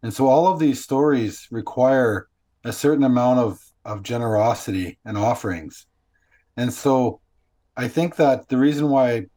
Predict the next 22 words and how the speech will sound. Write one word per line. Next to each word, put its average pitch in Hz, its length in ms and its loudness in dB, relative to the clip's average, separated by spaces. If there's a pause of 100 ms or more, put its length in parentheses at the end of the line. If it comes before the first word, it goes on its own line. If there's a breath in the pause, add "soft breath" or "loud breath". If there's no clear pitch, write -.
(500)
so 147 220 -2
many 147 180 4
stories 139 400 0
are 117 120 -2
so 127 220 -4
similar, 123 680 -2 (160)
like, 113 260 -4
in, 123 260 -2 (100)
across 127 500 0
vast 123 500 -2
amounts 117 400 -2
of 95 120 -4
land, 107 480 -2 (640)
is 123 160 -2
because 139 580 0 (100)
the 120 100 0
land 127 580 0 (440)
itself 135 640 -2
is 113 140 -10
telling 123 380 0
the 104 100 -4
story. 110 600 -6